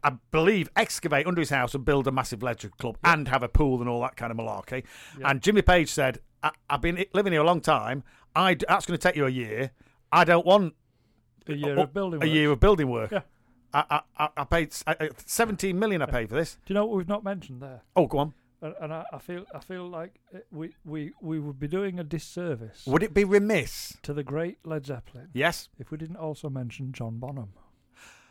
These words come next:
Speaker 2: The, the drummer.
Speaker 1: He's a drummer.
Speaker 2: The late, great
Speaker 1: Yes.
Speaker 2: John Bonham.
Speaker 1: Yes.
Speaker 2: Now,
Speaker 1: Am I thinking
Speaker 2: he
Speaker 1: he's considered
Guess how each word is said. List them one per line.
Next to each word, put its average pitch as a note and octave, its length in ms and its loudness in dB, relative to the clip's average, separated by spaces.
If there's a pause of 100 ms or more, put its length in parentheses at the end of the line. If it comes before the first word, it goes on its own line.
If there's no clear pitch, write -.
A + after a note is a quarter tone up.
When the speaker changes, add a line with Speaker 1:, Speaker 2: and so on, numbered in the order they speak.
(520)
Speaker 2:
The, C#3 120 -4
the C#3 260 -6
drummer. D3+ 220 -6
Speaker 1:
He's G#3+ 100 -2
a A#3 60 -2
drummer. A#3 340 0
Speaker 2:
The - 60 -2
late, - 280 -14
great A#2+ 500 -10 (100)
Speaker 1:
Yes. C#4+ 560 -4
Speaker 2:
John C3 140 -4 (100)
Bonham. A#2+ 280 -8 (220)
Speaker 1:
Yes. F3 840 -2 (360)
Speaker 2:
Now, D3+ 320 -8 (180)
Speaker 1:
Am F4 120 2
I F4 160 2
thinking C#4 260 0
Speaker 2:
he - 40 4
Speaker 1:
he's - 80 2
considered A#3+ 280 2